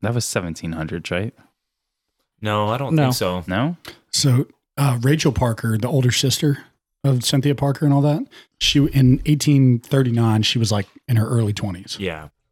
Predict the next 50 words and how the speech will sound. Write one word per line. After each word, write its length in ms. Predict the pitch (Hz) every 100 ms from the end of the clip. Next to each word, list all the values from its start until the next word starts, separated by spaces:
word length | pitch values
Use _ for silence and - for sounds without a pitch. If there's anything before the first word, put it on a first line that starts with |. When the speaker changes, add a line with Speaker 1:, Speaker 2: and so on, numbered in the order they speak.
| _
Speaker 1:
It's 120 | -
like 160 | 90
seventeen 760 | - - 85 78 78 - 82 80 _ _ _
sixty-four 720 | - - - - - - - 123
for 180 | - -
some 160 | - 127
reason. 120 | 123
Speaker 2:
I 20 |
mean, 80 | 131
there's 120 | 156
a 40 | 147
Speaker 1:
Maybe, 100 | 123
Speaker 2:
lot 140 | 123
of 80 | 101
Speaker 1:
yeah. 40 |
Speaker 2:
bouncing 280 | 110 104 95
around. 360 | 85 78 - - _ -
Speaker 1:
Yeah. 180 | -
Speaker 3:
Yeah. 180 | 151 104 - -
Speaker 2:
Or 40 |
at 60 | 123
least 200 | 139 -
Speaker 1:
Yeah. 80 |
Speaker 2:
it 40 | 98
seems 260 | - 117
like 140 | 90 90
it 60 |
at 100 | 87
first. 320 | - 90 82 - _
Um, 440 | 101 87 82 80 76 - - - _ _ _ _ _ _ _ _ 101
but 280 | 113 - -
I'd, 120 | 113
like 160 | 131 113
I 60 |
said, 160 | 98 101
I'm 120 | 92
pretty 340 | - 147 127
sure 500 | 107 - 104 85 76 78
most 460 | 90 98 101 -
of 140 | 92 85
the, 400 | 87 80 78 - - - -
like, 280 | 95 95 -
the, 120 | 95
like, 180 | 104 101 -
you 100 | 110
know, 180 | 85 76 - _ _ _
uh, 180 | 98 87
what's 180 | 92 -
her 60 |
name? 220 | 87 78